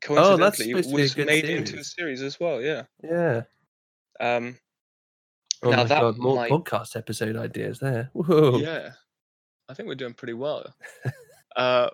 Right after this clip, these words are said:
Speaker 2: but I also have the entire series of Y: The Last Man, which is quite an interesting concept.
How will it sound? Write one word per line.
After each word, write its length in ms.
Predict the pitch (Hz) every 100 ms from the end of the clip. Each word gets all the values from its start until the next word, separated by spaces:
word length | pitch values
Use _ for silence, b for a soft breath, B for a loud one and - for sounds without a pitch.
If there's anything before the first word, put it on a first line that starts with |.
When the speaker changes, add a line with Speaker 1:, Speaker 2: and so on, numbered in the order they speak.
| _ -
Speaker 2:
but 100 | 135
I 80 |
also 400 | 135 156 - 147
have 480 | 135 135 131 123 - - _ _ _ _ _ -
the 80 |
entire 380 | 131 123 131 131
series 400 | 127 131 127 123
of 280 | - 110 - -
Y: 580 | 117 127 127 135 135 -
The 100 | 123
Last 400 | 120 120 117 -
Man, 360 | 120 107 73 131 _ _ _ 98
which 180 | 101
is 240 | 110 - - _ _ _ _ _ _ _ _ -
quite 240 | 180 185
an 80 | 165
interesting 460 | 156 156 139 143
concept. 500 | 131 131 127 143 -